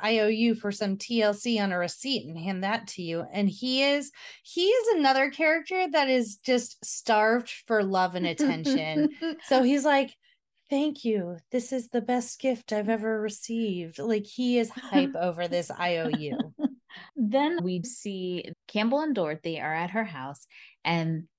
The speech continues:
Speaker 2: they're giving each other the eyes. She gives him a gift. She gives him a watch. It's only been a month, which the girls called her out on that, that they have
Speaker 1: Mm-hmm.
Speaker 2: only been dating for a month and he is living with her.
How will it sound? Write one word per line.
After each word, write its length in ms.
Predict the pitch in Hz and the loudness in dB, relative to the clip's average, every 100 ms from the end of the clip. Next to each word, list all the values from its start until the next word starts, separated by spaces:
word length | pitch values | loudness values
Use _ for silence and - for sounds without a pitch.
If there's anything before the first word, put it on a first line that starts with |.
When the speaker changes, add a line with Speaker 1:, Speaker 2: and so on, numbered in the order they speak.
| _ _ - | _ _ -2
Speaker 2:
they're 320 | 180 190 196 | 0 2 2
giving 320 | 190 196 220 | 0 2 4
each 180 | 220 226 | 2 0
other 200 | 202 202 | -4 -2
the 160 | 208 156 | -2 -2
eyes. 460 | 156 156 156 - | -4 -6 -8 -10
She 240 | - - 196 | -6 -4 0
gives 300 | 214 247 285 | 2 2 2
him 80 | 254 | -2
a 80 | |
gift. 460 | 180 160 147 - - | -2 -4 -4 -8 -18
She 180 | - 196 | -12 -6
gives 220 | 180 196 | -2 0
him 100 | 208 | 2
a 60 | 196 | 0
watch. 560 | 151 113 - - - _ _ _ _ - | -2 -4 -8 -16 -20 _ _ _ _ -6
It's 180 | 180 - | -6 -2
only 260 | 208 220 220 | 0 2 2
been 240 | 190 175 | 2 0
a 60 | 156 | 0
month, 400 | 143 98 87 - | -4 -6 -10 -10
which 380 | 165 165 151 - | 0 0 0 -4
the 120 | 165 | -6
girls 300 | 160 160 175 | -2 -2 -2
called 320 | - 160 160 - - _ - | -2 -2 -2 -8 -20 _ -8
her 160 | 151 | -6
out 240 | 143 131 - | -2 -4 -4
on 180 | 135 135 | -8 -6
that, 260 | 135 117 - _ - - | -8 -8 -10 _ -20 -6
that 120 | 220 190 | -2 0
they 120 | 170 | 2
have 100 | 180 | 0
Speaker 1:
Mm-hmm. 80 | 160 | 0
Speaker 2:
only 220 | 156 180 | 0 -2
been 180 | 180 165 | -2 -2
dating 340 | 151 139 139 | -4 -6 -8
for 160 | 135 139 | -6 -4
a 40 | |
month 340 | 135 135 131 131 | -2 -2 -4 -6
and 100 | 135 | -6
he 160 | 156 | -6
is 80 | 135 | -6
living 420 | 135 139 143 113 | -6 -4 -4 -6
with 160 | 110 - | -8 -10
her. 200 | - - | -12 -10